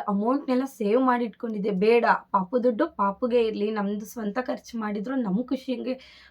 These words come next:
ಮಾಡಿರೋದು ನಾವು ಅಂತ ಹೇಳಿ ಅದನ್ನೆಲ್ಲ ಸೇವ್ ಮಾಡಿ ಇಟ್ಟು, ಅದಕ್ಕೆ ನಾನು ಸ್ವಲ್ಪ ಅಮೌಂಟು, ಸುದಿ ಸ್ವಲ್ಪ ಅಮೌಂಟ್ ಹಾಕ್ಬಿಟ್ಟು ಅವಳಿಗೆ, ಆ, ಚಾಂದ್ ಬಾಲಿ ಇಯರಿಂಗ್ ಮಾಡ್ಸಿದ್ವಿ. ಅಂದ್ರೆ ಈ ಪ್ರೆಸೆಂಟ್ ನಾನು ಹಾಕ್ತಾ ಇದ್ದೀನಿ, ಅದು ದೊಡ್ಡೋಳಾದ್ಮೇಲೆ ಅದು ಅವಳಿಗೇನೆ ಇದೆ. ಈಗ ಥರ್ಡ್ ನನ್ನ ಕಡೆಯಿಂದ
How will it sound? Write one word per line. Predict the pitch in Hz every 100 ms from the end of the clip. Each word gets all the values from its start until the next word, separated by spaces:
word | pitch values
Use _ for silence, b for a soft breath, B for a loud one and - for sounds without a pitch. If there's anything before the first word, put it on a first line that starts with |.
| -
ಮಾಡಿರೋದು | 214 202 208 196 202
ನಾವು | 196 185
ಅಂತ | 185 180
ಹೇಳಿ | 190 185 185 330 B B B
ಅದನ್ನೆಲ್ಲ | 190 220 226 208
ಸೇವ್ | 262 233 202 214
ಮಾಡಿ | 208 202
ಇಟ್ಟು, | 196 -
ಅದಕ್ಕೆ | 202 208 240
ನಾನು | 226 190 190 226
ಸ್ವಲ್ಪ | 226 196 185 190
ಅಮೌಂಟು, | 185 185 180
ಸುದಿ | 196 220 202 247
ಸ್ವಲ್ಪ | 226 202
ಅಮೌಂಟ್ | 202 190 185
ಹಾಕ್ಬಿಟ್ಟು | 190 180 185 190
ಅವಳಿಗೆ, | 185 180 320 - B B B B B B
ಆ, | 208 202
ಚಾಂದ್ | 190 247 269 277
ಬಾಲಿ | 240 226
ಇಯರಿಂಗ್ | 208 202 190 190
ಮಾಡ್ಸಿದ್ವಿ. | 180 - 185 180 - - -
ಅಂದ್ರೆ | 202 214 - -
ಈ | 214
ಪ್ರೆಸೆಂಟ್ | 185 202 202 269
ನಾನು | 226 202 247
ಹಾಕ್ತಾ | 247 247
ಇದ್ದೀನಿ, | 226 208 269 339 -
ಅದು | 202
ದೊಡ್ಡೋಳಾದ್ಮೇಲೆ | 196 185 233 254 220 220
ಅದು | 226 196
ಅವಳಿಗೇನೆ | 180 180 170
ಇದೆ. | 170 -
ಈಗ | 196 185 180
ಥರ್ಡ್ | 208 214 285 233
ನನ್ನ | 185 269 359
ಕಡೆಯಿಂದ | 302 254 226 214